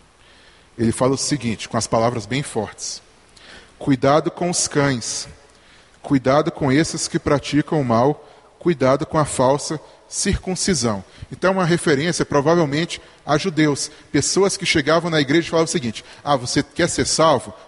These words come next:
Você aceitou a Jesus? Beleza. Agora o segundo passo pra você ser salvo.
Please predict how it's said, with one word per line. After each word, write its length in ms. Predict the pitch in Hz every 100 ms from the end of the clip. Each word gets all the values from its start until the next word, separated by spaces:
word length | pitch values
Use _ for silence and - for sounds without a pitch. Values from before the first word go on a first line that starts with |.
| -
Você 180 | - 175
aceitou 380 | - 143 151
a 20 | 135
Jesus? 560 | 120 107 165 127 - - -
Beleza. 560 | 113 156 156 113 - 98 - _ _ -
Agora 260 | 127 135 165
o 40 |
segundo 360 | - 151 180 190
passo 300 | 151 151 -
pra 100 | 165
você 220 | 156 165
ser 140 | 190
salvo. 380 | - 135 104